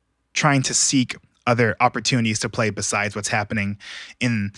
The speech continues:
in the walls of the school. Because I think that in terms of education, students need to be encouraged to not look inside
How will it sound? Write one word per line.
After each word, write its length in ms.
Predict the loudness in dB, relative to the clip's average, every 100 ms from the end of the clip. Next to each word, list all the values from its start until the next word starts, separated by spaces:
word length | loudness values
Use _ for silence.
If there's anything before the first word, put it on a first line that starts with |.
| -10 -2
in 80 |
the 100 | 0
walls 380 | 4 6 6 4
of 180 | 2 0
the 80 | 2
school. 400 | 0 4 6 6
Because 460 | 4 4 6 4 4
I 120 | 0
think 380 | 4 4 4 6
that 280 | 6 6 2
in 160 | -2
terms 600 | -2 2 4 6 6 4 -4 -2
of 360 | 2 4 2 0
education, 1000 | -2 0 -2 -2 2 4 4 4 0 -4 -8 -20 -10 -2
students 600 | 0 2 4 6 6 4
need 200 | 2 2
to 80 |
be 160 | 2 2
encouraged 680 | 2 0 2 4 4 0 0
to 100 | 0
not 480 | 4 4 4 0
look 440 | -8 0 0 0 -8 -8 0
inside 720 | 2 2 2 2 2 2